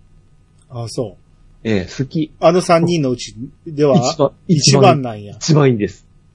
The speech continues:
Speaker 1: ああ、そう。
Speaker 2: ええ。
Speaker 1: じゃあやっぱいけるんちゃう？
Speaker 2: <laughs>
Speaker 1: 男でもいけんちゃう？
Speaker 2: いや、あれはちょっと異常すぎるぐらい可愛い、あ、タイプの声ですね。
Speaker 1: う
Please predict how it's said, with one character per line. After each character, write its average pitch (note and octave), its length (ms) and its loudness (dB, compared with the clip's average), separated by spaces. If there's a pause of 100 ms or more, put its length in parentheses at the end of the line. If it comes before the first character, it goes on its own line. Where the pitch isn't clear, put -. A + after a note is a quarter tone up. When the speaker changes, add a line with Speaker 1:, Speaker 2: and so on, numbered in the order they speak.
(180)
Speaker 1:
あ B2 280 -14
あ、 B2 40 -12
そ A2+ 340 -8 (280)
う。 B2 80 -4
Speaker 2:
え B2 40 -2
え。 F#2+ 200 -4 (200)
Speaker 1:
じ - 120 -2
ゃ D3+ 40 4
あ C#3+ 40 0
や A#2 80 -6
っ - 40 -14
ぱ A#2 120 -10
い B2+ 100 -10
け F#3 160 6
る F3+ 120 2
ん C3 40 -4
ち A#2+ 80 -14
ゃ G2 60 -16
う？ F#2+ 80 -20 (560)
Speaker 2:
<laughs> G#3 1800 0 (1800)
Speaker 1:
男 D#3 420 0
で A#2+ 80 -8
も G#2 120 -14
い A#2+ 60 -12
け D3+ 180 -2
ん B2 60 -10
ち G#2 120 -18
ゃ F2+ 40 -20
う？ F2 40 -20 (840)
Speaker 2:
い D#3 40 -8
や、 C#3 100 -6
あ C3 400 -12
れ G3+ 80 -4
は G#3+ 140 -8
ち F#3 80 -6
ょ - 20 -4
っ - 20 -8
と D#3 60 -12
異 C3+ 160 -4
常 F#3 320 4
す A3 120 -6
ぎ D#4+ 100 6
る D#4+ 80 8
ぐ F#3 60 8
ら E3 60 6
い D3+ 40 -2
可 C3 200 2
愛 C3 120 4
い、 B2 180 0 (260)
あ、 G#2+ 380 -6
タ E3+ 140 2
イ C#3+ 80 2
プ C3 100 0
の A2 80 2
声 F#2+ 220 -4
で - 40 -14
す - 80 -14
ね。 E2+ 60 -4
Speaker 1:
う G2+ 240 -4